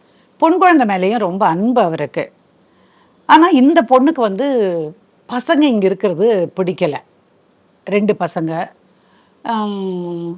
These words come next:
அவங்களுக்கும் ஆச்சு, அ, ஒரு எட்டு வயசு, ஒன்பது வயசு இருக்கும். அப்புறம் அதுக்கப்புறம் இவங்க கல்யாணம் நடந்து கொஞ்ச நாள் கழிச்சு, அவன் படிக்கும்போது போர்டு எக்ஸாம் ஏதோ வந்திருக்கு அப்படிங்கும்போது, இவர் வந்து பக்கத்துல உட்கார வச்சு அந்த குழந்தைக்கு எல்லாம் சொல்லித் தரார், அந்த பையனுக்கு.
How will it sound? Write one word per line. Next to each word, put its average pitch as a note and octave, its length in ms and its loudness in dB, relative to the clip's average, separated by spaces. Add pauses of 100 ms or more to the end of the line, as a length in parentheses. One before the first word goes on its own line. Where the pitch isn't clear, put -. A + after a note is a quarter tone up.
(220)
அவங்களுக்கும் C4 420 2
ஆச்சு, A3+ 560 0
அ, F3 540 -6
ஒரு G3 380 0
எட்டு G3 240 0
வயசு, F#3+ 280 -2
ஒன்பது F3 220 -2
வயசு G3 280 -2
இருக்கும். D#3 260 -8 (1000)
அப்புறம் D#4+ 300 2
அதுக்கப்புறம் C#4 460 0
இவங்க A#3+ 300 0
கல்யாணம் B3+ 320 2
நடந்து B3+ 260 0
கொஞ்ச A#3 220 -2
நாள் A#3+ 260 2
கழிச்சு, A3 320 -2
அவன் A#3+ 240 -2
படிக்கும்போது A#3 580 0
போர்டு A#3+ 300 4
எக்ஸாம் G3 320 -4
ஏதோ F#3 180 -4
வந்திருக்கு F#3 520 -4
அப்படிங்கும்போது, E3+ 760 -4 (500)
இவர் D4+ 240 -2
வந்து A#3+ 260 -4 (100)
பக்கத்துல A3+ 240 -6
உட்கார F#3+ 300 -2
வச்சு E3 280 -6
அந்த F#3+ 160 -6
குழந்தைக்கு E3+ 400 -6
எல்லாம் D#3+ 140 -6
சொல்லித் F3+ 380 -6
தரார், C#3+ 200 -8 (120)
அந்த E3 220 -8
பையனுக்கு. D3 440 -10